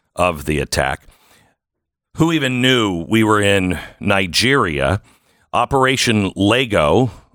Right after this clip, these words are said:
uh, launched in Nigeria on April thirtieth. Uh, our primary objective is to collect irrefutable evidence along with actionable intelligence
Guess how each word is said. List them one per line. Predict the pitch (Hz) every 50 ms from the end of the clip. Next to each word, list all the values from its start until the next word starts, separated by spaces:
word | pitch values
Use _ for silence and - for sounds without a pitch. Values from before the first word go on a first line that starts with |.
| _ _
uh, | 87 85 85 85 85 85 82 -
launched | 113 107 110 120 120 - - - -
in | 110 107 104 98 98
Nigeria | 95 90 90 85 76 76 90 117 123 123 120 107 92 87 87 92 - -
on | 90 85 85 85 - - -
April | 110 117 127 117 - 117 110 101 87
thirtieth. | - - - - 139 143 143 123 101 82 76 78 120 - - - - - - _ _ _ _ _ _ _ _ _ -
Uh, |
our | 87 90 87 87 82 - - 90 85
primary | - - - 135 139 165 180 165 147 127 110 101
objective | 95 85 78 - 92 80 80 - - 101 107 117 104
is | 98 101 92 -
to | - 92
collect | - - 107 107 104 98 - - - - - _ _ -
irrefutable | 120 131 151 151 143 - - - 147 143 131 123 110 110 110 - -
evidence | 117 120 113 113 107 107 98 -
along | - 104 104 101 110 117 120
with | 110 101 92 - -
actionable | 98 107 117 - - 131 123 117 110 107 104 104
intelligence | 95 90 - - 120 113 117 113 104 - 87 87 90 -